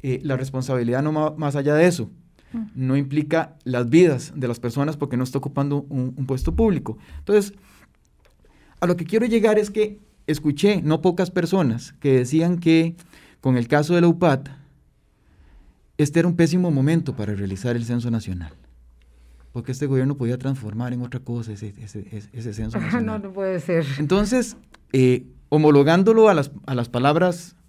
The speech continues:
Speaker 1: sin sentido, sin razón, más bien antihumanas,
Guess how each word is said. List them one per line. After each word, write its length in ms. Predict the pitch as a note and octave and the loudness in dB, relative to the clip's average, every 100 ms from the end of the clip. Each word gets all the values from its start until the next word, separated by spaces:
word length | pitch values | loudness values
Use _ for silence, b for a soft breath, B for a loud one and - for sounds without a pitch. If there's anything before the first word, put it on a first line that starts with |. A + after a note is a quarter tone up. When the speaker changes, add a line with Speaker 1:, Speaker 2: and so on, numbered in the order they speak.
| _ | _
Speaker 1:
sin 340 | - - D#3+ D3+ | -6 0 0 0
sentido, 480 | D3 D3 F3+ E3+ | -2 -2 0 0
sin 220 | D#3 D3+ C#3+ | 0 -2 -2
razón, 420 | D3 D#3+ D#3+ D3 | -2 0 -2 -2
más 180 | D3 B2 | -2 -2
bien 260 | C3+ D3+ D3 | -2 -2 -2
antihumanas, 1000 | A#2+ A#2 B2 A#2+ C3+ D#3+ C3 G#2 - - | -4 -2 -2 2 2 2 0 -4 -12 -20